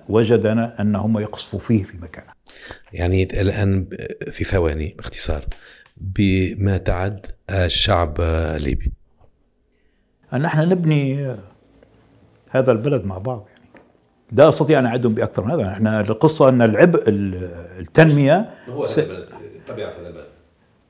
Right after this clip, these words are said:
Speaker 1: يعني أن، أن نبنيه
Speaker 2: ديمقراطية
Speaker 1: بلا شك، وتحتفي بالمعارضة، وأن تكون المعارضة جزء من الدولة، من بنية الح-، الدولة، لأن دولة بلا معارضة مسخ،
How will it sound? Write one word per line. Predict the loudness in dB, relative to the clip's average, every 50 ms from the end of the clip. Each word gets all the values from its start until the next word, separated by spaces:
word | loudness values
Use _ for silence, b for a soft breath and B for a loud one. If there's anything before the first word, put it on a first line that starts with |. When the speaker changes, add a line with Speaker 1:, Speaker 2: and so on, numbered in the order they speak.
| _ _ -8
Speaker 1:
يعني | -4 -2 -2 0 2
أن، | 2 2 2
أن | 2 2 2 4
نبنيه | 4 4 4 6 6 8 8 8 6 4 4 2 2
Speaker 2:
ديمقراطية | 0 -2 -6 -10 -10 -12 -12 -12 -10 -10 -8 -8 -6 -6 -6 -6 -6 -8 -6 -6 -2 0
Speaker 1:
بلا | 2 6 8 8 8 8
شك، | 6 4 4 2 2 0 -14 -8 -2
وتحتفي | 0 2 4 4 4 2 4 4 4 4 4 4
بالمعارضة، | 2 2 2 2 2 2 2 4 6 6 6 6 6 4 2
وأن | 2 2 2 2 2
تكون | 0 0 2 2 2 2
المعارضة | 2 0 -2 -2 0 2 4 4 4 4 4 4 4 6 4 4
جزء | 4 4 4 4 4 4
من | 4 4 2 2
الدولة، | 2 4 6 8 8 8 8 6
من | 6 4 4 2
بنية | 0 0 0 2 2 0 0 -2
الح-، | -6 -10 -8 -6 -4
الدولة، | 4 8 10 10 10 10 8 4 4
لأن | 0 -4 -4 -2 0 0 0 0 -2 -6 -8 -10
دولة | -10 -8 2 6 8 8 10 10 8 6
بلا | 6 6 6 8 8 6
معارضة | 4 2 0 2 2 4 4 4 4 4 2 -2 -4 b b b b b b b b b b b b b b b b b _ _ _ _ 0
مسخ، | 2 4 4 4 2 -4 -6 -10 -12 -18